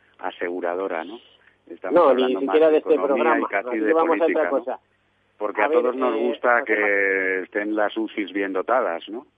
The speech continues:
Speaker 1: Y eso también lo
Speaker 2: Mm.
Speaker 1: pagamos entre todos. La cuestión es el destino del dinero,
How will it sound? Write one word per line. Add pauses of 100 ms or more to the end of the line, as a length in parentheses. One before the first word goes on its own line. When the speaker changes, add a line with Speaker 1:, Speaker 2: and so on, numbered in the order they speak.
(120)
Speaker 1:
Y
eso
también
lo
Speaker 2:
Mm.
Speaker 1:
pagamos
entre
todos. (380)
La
cuestión
es
el
destino
del
dinero,